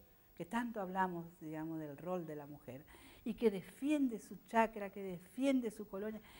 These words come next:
que no quiere que el hijo se le vaya para otro lado, que se quede ahí en el pueblo, se-, que siga estudiando ahí, porque ya sabe el valor que tiene la producción, el valor que tiene la tierra. Y la tierra uno la lleva adentro,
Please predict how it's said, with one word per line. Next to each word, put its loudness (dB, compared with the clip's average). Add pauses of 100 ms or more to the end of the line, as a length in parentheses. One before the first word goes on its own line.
(140)
que 6
no 12
quiere 10
que 2
el 4
hijo 0
se -4
le 2
vaya 10 (240)
para 12
otro 12
lado, 8
que -4
se 4
quede 8
ahí 12
en 2
el -2
pueblo, 6
se-, -14
que -8
siga 0
estudiando -4
ahí, -6 (560)
porque 10
ya 12
sabe 12 (600)
el 6
valor 8 (340)
que -2
tiene 2
la -2
producción, -4
el -8
valor 0
que -6
tiene -6
la -6
tierra. 2 (1500)
Y 2
la 10
tierra 8
uno 4
la 6
lleva 6
adentro, 4